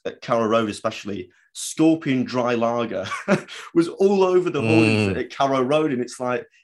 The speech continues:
Speaker 1: it's random, um, how you get these, these sort of sponsors just appearing, um, that you
Speaker 2: Yeah.
Speaker 1: just never get nowadays because of how commercialised the Premier League has become. You're more likely to have a, a cryptocurrency sponsor than a,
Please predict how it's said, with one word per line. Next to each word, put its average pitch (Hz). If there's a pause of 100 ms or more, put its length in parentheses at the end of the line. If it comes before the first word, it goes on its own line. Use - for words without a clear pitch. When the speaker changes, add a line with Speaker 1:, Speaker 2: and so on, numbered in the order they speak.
(100)
Speaker 1:
it's 147
random, 135 (340)
um, 104
how -
you 127
get 127
these, 113
these 110
sort 113
of 101
sponsors 117
just 104
appearing, 110 (280)
um, 98
that -
you 95
Speaker 2:
Yeah. 90
Speaker 1:
just -
never 113
get 117
nowadays 107
because 101
of 101 (100)
how 107
commercialised 104
the -
Premier 107
League 101
has 98
become. 101
You're 98
more 113
likely 107
to 104
have 98
a, 98 (280)
a 101
cryptocurrency 110
sponsor 101
than 98
a, 95